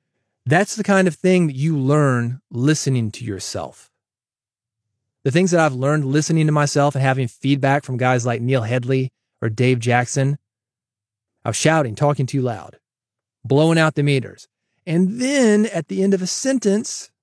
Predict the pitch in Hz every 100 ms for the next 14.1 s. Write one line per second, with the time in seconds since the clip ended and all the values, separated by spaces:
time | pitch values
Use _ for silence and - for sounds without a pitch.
0 | _ _ _ _ _ _ _ _ 123 -
1 | 113 104 101 123 - 131 110 - 120 131
2 | 127 139 _ 185 _ _ _ _ _ _
3 | _ _ _ 147 156 165 143 104 _ _
4 | _ _ _ _ _ _ _ _ _ _
5 | _ _ _ _ - 175 - 165 160 156
6 | - 127 113 92 - _ _ _ _ _
7 | _ _ _ _ _ _ _ _ 139 135
8 | 120 127 110 123 - _ _ _ _ _
9 | _ _ _ _ - 175 185 190 196 175
10 | 156 165 160 135 127 123 107 120 - _
11 | _ _ - 151 180 175 165 175 175 135
12 | 131 143 127 123 151 185 - 175 147 151
13 | 160 143 127 143 143 147 139 143 151 139